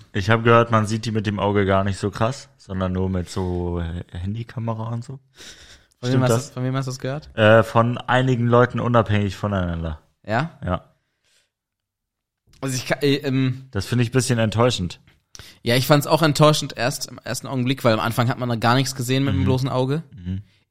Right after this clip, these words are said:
Speaker 2: Das wurde dann irgendwann mit der Zeit halt immer st-, äh, b-, so ein bisschen stärker. Dann hat man so, ähm, also ohne,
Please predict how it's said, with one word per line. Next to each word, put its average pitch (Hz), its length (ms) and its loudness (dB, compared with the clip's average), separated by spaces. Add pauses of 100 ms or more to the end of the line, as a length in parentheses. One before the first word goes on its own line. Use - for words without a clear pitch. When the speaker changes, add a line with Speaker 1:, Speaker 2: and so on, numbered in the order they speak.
(120)
Speaker 2:
Das 113 260 -6
wurde 120 180 -4
dann 120 80 -2
irgendwann 117 280 -4
mit 117 120 -2
der 104 100 -2
Zeit 110 280 -4
halt 107 140 -6
immer 107 160 -6
st-, - 240 -8
äh, 104 140 -8
b-, 90 260 -10
so 104 120 -6
ein 98 120 -4
bisschen 104 180 -4
stärker. 107 500 -4 (320)
Dann 98 140 -6
hat 107 140 -4
man 107 160 -2
so, 101 320 -2 (640)
ähm, 87 300 -8 (280)
also 98 240 -6
ohne, 107 340 -2